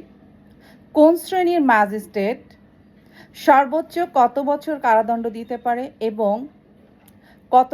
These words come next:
টাকা অর্থদণ্ড দিতে পারে, এই বিষয়ে আলোচনা করা হয়েছে। আজকে আমি কোন শ্রেণীর ম্যাজিস্ট্রেট সর্বোচ্চ কত বছর কারাদণ্ড দিতে পারে এবং কত টাকা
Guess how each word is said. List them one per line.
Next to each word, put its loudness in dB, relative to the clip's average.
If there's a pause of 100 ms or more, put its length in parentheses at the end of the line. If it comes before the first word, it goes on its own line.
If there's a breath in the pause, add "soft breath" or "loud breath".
(120)
টাকা 0 (180)
অর্থদণ্ড -4 (160)
দিতে -10 (100)
পারে, -4 (640 soft breath)
এই -2 (120)
বিষয়ে -6 (140)
আলোচনা -8 (120)
করা -4
হয়েছে। -10 (1300 loud breath)
আজকে -4 (160)
আমি 0 (220)
কোন 2 (100)
শ্রেণীর -2
ম্যাজিস্ট্রেট -2 (160)
সর্বোচ্চ 0 (160)
কত -2 (120)
বছর -8
কারাদণ্ড -4 (120)
দিতে -14
পারে -8 (220)
এবং -6 (640 loud breath)
কত 2 (480)
টাকা 2